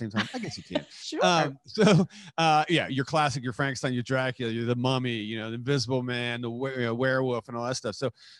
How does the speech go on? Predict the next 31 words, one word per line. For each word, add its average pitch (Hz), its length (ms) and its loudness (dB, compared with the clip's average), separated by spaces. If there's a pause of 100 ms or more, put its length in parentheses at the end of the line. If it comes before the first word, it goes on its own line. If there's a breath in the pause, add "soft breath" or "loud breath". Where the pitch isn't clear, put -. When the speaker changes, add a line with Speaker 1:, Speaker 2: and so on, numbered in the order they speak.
(100)
Speaker 1:
um, 135 320 2
it 160 140 4
was, 147 380 0
uh, 123 340 0 (320)
that's, - 520 0
I, 143 160 0 (140)
I 147 80 2
love 151 220 2
that 160 180 0
too. 196 240 0
That 139 160 2
was 160 100 2
my, 147 120 2
that 139 200 0
black 139 300 -2
and 143 80 -4
white 139 240 -2
that 135 80 -10
you 135 80 -2
see 147 300 0
as 127 100 -2
a 120 60 -10
kid, 139 240 -2
and 131 80 -4
you're 131 80 -4
just 117 100 -8
like, 110 180 -4
"Oh 139 560 2
man," 107 380 -4
you 113 60 -6
know? 117 200 -2